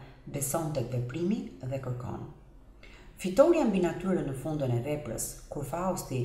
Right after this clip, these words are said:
ja shkëput tokat pjellore detit për njerëzit, konceptohet nga Goethe si kur orëzim i ëndrrës shekullore të njerëzimit. Në nisjen e rrugëtimit të Faustit, Goethe shkruan: "Në fillim është veprimi", në fundin e rrugëtimit shkruan:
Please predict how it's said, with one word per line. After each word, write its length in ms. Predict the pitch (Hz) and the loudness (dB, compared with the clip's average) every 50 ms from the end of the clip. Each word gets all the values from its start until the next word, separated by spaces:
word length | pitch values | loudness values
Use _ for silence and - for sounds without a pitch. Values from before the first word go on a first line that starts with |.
| 123 123 - | -2 -4 -6
ja 160 | - 143 143 | -6 -6 -6
shkëput 540 | 143 - - - 135 123 - 190 208 202 - 180 | -4 -6 -4 -4 -4 -4 -4 -4 -6 -4 -2 -2
tokat 320 | 165 - - 139 131 - - | -2 -2 -2 -6 -6 -4 -2
pjellore 420 | 139 131 123 139 147 151 139 135 120 117 | -2 0 0 0 0 0 -2 -2 -2 -2
detit 320 | 135 139 139 139 131 123 - | -2 -2 -4 -4 -6 -6 -6
për 160 | 117 117 120 | -4 -2 0
njerëzit, 480 | 127 151 165 147 131 123 120 120 - - - - - - - - - | 0 0 0 -2 -2 -2 -2 -4 -4 -8 -12 -16 -16 -18 -18 -14 -8
konceptohet 640 | - 175 - - 160 156 - - 226 247 233 185 151 | -6 -4 -4 -4 -4 -4 -2 -2 0 0 0 -2 -4
nga 140 | 143 143 135 | -6 -6 -4
Goethe 320 | 135 160 160 - - 117 120 - - - | 0 0 0 0 0 -2 -2 -4 -6 -10
si 240 | - - - - - | -10 -10 -10 -8 -4
kur 160 | - 147 139 135 131 | -4 -2 0 0 0
orëzim 400 | 127 123 127 180 202 220 214 - - - 131 | 0 0 2 4 4 4 4 2 0 -4 -4
i 80 | 135 | -2
ëndrrës 400 | 151 180 196 190 175 147 - - | 0 2 2 2 0 -2 -4 -4
shekullore 480 | - 135 - 135 135 139 151 151 135 131 | -4 -6 -4 -4 -4 -4 -2 -2 -2 -2
të 160 | 120 120 120 | -2 0 0
njerëzimit. 640 | 120 120 117 113 - 131 147 147 127 113 101 - - - - - - - - - - - - - | 2 2 2 0 -2 -4 -4 -2 -2 -2 -2 -4 -8 -12 -16 -18 -20 -20 -20 -20 -18 -10 -4 0
Në 100 | 156 180 | 4 4
nisjen 400 | 220 269 294 - 240 208 190 175 | 6 6 4 2 2 4 4 4
e 80 | 165 | 2
rrugëtimit 480 | 165 156 151 131 - 190 190 165 - 127 | 2 -2 -4 -4 0 2 2 2 2 0
të 140 | 131 127 - | -2 -4 0
Faustit, 680 | - 165 165 151 135 123 - - 131 127 - - - - - - - - | 0 2 2 2 0 0 -4 -6 -6 -8 -8 -10 -12 -12 -12 -12 -10 -8
Goethe 320 | 175 175 220 226 - - - | -4 0 0 0 0 0 -4
shkruan: 540 | - - - 143 135 123 117 110 117 123 123 - - - - - - - 165 | -4 -4 -4 -2 0 2 2 2 0 0 -4 -4 -6 -10 -14 -14 -8 -4 0
"Në 100 | 170 170 170 | 0 0 0
fillim 300 | 165 165 175 220 254 240 | 0 0 2 2 4 4
është 180 | 196 - 135 131 | 2 2 2 0
veprimi", 520 | 135 135 127 - 175 196 170 131 120 117 - - - - - - - - - - | -2 -2 -2 0 2 2 2 2 2 0 -2 -4 -10 -16 -18 -18 -18 -12 -8 -6
në 60 | 135 127 | -4 -4
fundin 400 | - - 165 170 170 165 151 143 | -2 -2 0 2 2 2 2 0
e 60 | 139 135 | -2 -2
rrugëtimit 540 | 135 127 123 - - - 139 139 131 123 - | -4 -4 -6 -6 -8 -6 -4 -2 -2 -2 -2
shkruan: 380 | - - 139 135 131 123 123 | -4 -2 -2 0 0 2 2